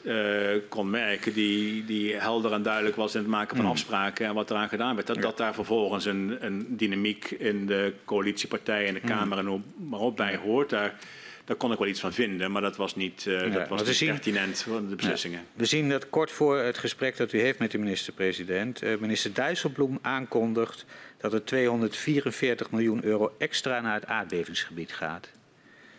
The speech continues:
Speaker 2: Eh, welke rol, eh, ja, speelde deze toezegging, eh, in het gesprek met Rutte, dan wel in het denken over de nieuwe deal van Shell?
Speaker 1: Niet, denk ik. Het, eh, ik, dat, eh, nee. Het, ehm,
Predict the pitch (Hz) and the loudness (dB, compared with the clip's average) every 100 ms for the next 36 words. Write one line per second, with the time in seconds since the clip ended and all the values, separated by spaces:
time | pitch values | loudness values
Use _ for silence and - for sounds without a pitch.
0 | - - - 107 113 113 110 - - - | -20 -20 -6 -2 0 0 0 -4 -12 -20
1 | - 127 160 170 135 170 160 - - 127 | -6 -2 0 2 4 4 4 -2 -4 0
2 | 131 127 123 123 131 113 120 113 - - | 2 2 0 -2 -6 -4 -2 -2 -4 -2
3 | 135 127 127 131 131 113 - 127 120 117 | -2 0 0 0 0 -2 -2 0 0 0
4 | 110 107 104 107 107 110 113 107 104 - | -2 -4 -4 -4 -4 -2 -4 -4 -4 -4
5 | 120 117 107 98 - 123 - 165 - - | -2 -4 -4 -6 -2 -2 0 -4 -4 -18
6 | - 123 120 117 113 113 113 110 110 120 | -6 -2 2 2 2 0 -2 -2 -2 0
7 | 123 117 113 107 - 117 110 107 120 113 | 0 0 -2 -4 -6 -4 -2 0 2 2
8 | 113 117 107 107 - 127 95 87 - - | 2 0 0 -4 -4 -2 -2 -6 -12 -20
9 | - 113 98 101 98 - 101 104 104 104 | -10 -4 0 -2 -2 -4 -4 0 0 0
10 | 92 - 98 95 95 92 92 92 98 98 | -4 -4 -2 -2 -2 -2 -2 -4 -6 -10
11 | - - - - - 113 - - 107 - | -16 -18 -20 -20 -14 -14 -14 -10 -10 -6
12 | 107 104 101 95 - 220 117 101 - 101 | -2 0 2 0 -4 -8 -8 -8 0 2
13 | 95 95 98 95 95 | 2 2 2 2 0